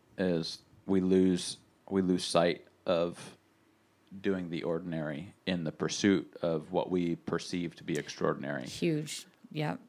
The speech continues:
Speaker 1: And so we, we, we won't do the ordinary extraordinarily. We just want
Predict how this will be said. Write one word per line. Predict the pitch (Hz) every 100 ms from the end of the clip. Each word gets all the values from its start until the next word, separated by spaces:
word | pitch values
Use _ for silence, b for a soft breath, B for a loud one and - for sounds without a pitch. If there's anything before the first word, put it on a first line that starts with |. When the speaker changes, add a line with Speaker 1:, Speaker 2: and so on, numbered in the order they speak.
| -
Speaker 1:
And | 95 90
so | - 92 87
we, | 90 87 85 - - _ _ _ _ -
we, | 101 95 -
we | 104 101
won't | 92 117 139
do | 107 98 87 82 -
the | 95 92
ordinary | 80 87 85 85 78 78 78
extraordinarily. | - 85 - 80 78 90 101 78 73 -
We | - 98
just | 95 -
want | 85 80